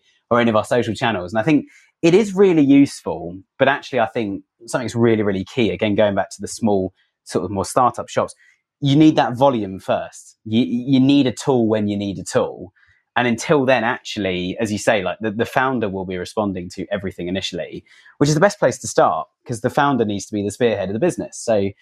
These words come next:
it's all very well, you know, getting people in to work for you. But I've always lived by the, lived by the rule of, "I'll get people to come and work for me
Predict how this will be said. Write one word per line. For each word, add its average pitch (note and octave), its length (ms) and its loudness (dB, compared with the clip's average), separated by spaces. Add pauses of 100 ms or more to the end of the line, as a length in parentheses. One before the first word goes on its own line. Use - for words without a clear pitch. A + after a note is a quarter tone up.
(240)
it's A#2 160 0
all C#3+ 120 4
very A#2+ 220 2
well, A2+ 520 2
you B2 100 -4
know, G#2 80 -4
getting A2+ 260 -2
people G#2+ 240 -6
in G2+ 140 0
to G2+ 100 -10
work A#2 300 2
for F2 200 -6
you. D2 380 -14 (400)
But A2+ 120 2
I've A2+ 120 2
always A#2 220 -2
lived A2+ 280 0
by F#2+ 200 2
the, F#2 340 -2
lived A#2 160 0
by G2+ 100 0
the F#2 120 -4
rule G2 240 2
of, F#2 240 -6
"I'll B2+ 140 2
get B2+ 180 -4
people G#2+ 260 -10
to G#2+ 140 -12
come A2 180 -4
and G2 140 -4
work G#2+ 240 0
for - 100 -16
me F#2+ 340 -6